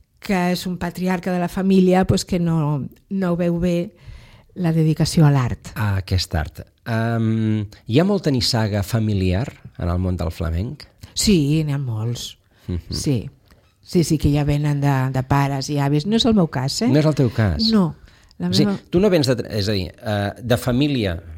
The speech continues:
Speaker 1: De,
Speaker 2: ho has
Speaker 1: de
Speaker 2: comentat,
Speaker 1: flamencos, no.
Speaker 2: eren, era-, eren d'Almeria i, per tant, doncs,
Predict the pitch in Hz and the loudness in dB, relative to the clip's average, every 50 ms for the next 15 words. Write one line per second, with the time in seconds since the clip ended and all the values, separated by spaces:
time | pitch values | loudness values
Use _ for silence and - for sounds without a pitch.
0 | - - - 208 202 240 208 180 - 233 233 214 214 233 220 214 214 214 214 208 | -14 -4 0 2 2 2 2 2 4 4 4 4 2 0 2 2 2 2 0 0
1 | - 220 208 190 175 151 120 110 110 107 107 - - 110 104 101 101 90 113 - | -2 -4 -4 -2 0 0 0 2 0 -2 -2 -4 -4 -4 -2 -2 -4 -6 -8 -12
2 | 92 87 87 90 90 90 87 95 98 98 101 101 110 131 139 135 123 117 101 - | -10 -6 -4 -4 -2 -2 -2 -2 -2 -2 -2 0 0 2 2 2 2 2 0 -2
3 | 104 95 90 107 107 113 117 113 104 101 101 95 92 - | -4 -4 -2 -2 -2 -2 -2 -2 -4 -4 -4 -4 -6 -8